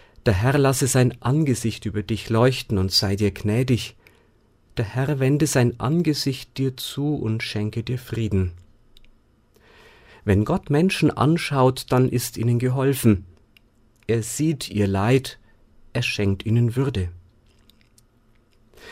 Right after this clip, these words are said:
Wenn es um das Sehen und das Gesehenwerden geht, fallen mir allerdings auch immer Menschen ein, die nur eingeschränkt oder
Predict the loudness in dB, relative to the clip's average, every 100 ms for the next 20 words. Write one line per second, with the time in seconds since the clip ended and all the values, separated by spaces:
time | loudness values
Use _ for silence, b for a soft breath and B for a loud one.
0 | B 6 8 8 8 6 2 4 6 6
1 | 6 4 4 0 2 -2 0 2 4 6
2 | 6 6 6 6 6 4 4 2 4 6
3 | 6 4 4 4 4 2 0 -2 0 2
4 | 2 4 2 0 0 0 0 0 0 0
5 | -2 -2 -2 0 2 4 2 2 2 4
6 | 4 2 2 2